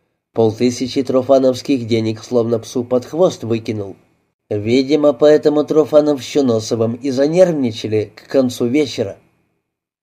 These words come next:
Другого повода пока не знаю. "Не за счёт ли Зуева они решили компенсировать проигрыш?" —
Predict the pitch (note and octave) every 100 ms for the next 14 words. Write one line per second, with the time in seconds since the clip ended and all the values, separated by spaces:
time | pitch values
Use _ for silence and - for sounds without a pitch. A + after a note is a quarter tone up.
0 | _ A#2+ A2 G#2+ G2+ A#2+ C#3 C#3+ D3+ D3
1 | D3+ D3+ D3+ C3+ A#2 A2 A2+ A2 E3 C#3+
2 | F#2 - _ _ _ _ _ _ _ _
3 | _ _ - A2 A2+ A2+ A#2+ - C3+ C3+
4 | C#3+ C3+ F#3 F#3+ A#2 A2+ - B2+ A#2+ B2
5 | - A#2+ A2+ A#2 C#3 B2 C3+ B2 C#3+ A#2+
6 | A#2 A#2+ D#3 F3 C3 G#2 G2+ -